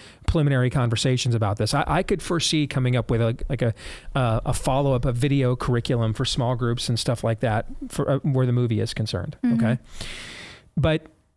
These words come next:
Speaker 1: understand, guys, that the, the church spread like wildfire across this planet for, you know, nearly two millennia without any of that kind of stuff.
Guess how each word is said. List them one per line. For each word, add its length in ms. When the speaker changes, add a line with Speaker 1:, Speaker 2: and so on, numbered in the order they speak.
Speaker 1:
understand, 640
guys, 380
that 180
the, 200
the 160
church 500
spread 500
like 260
wildfire 680
across 360
this 180
planet 380
for, 440
you 140
know, 220
nearly 320
two 220
millennia 420
without 240
any 160
of 40
that 120
kind 180
of 80
stuff. 320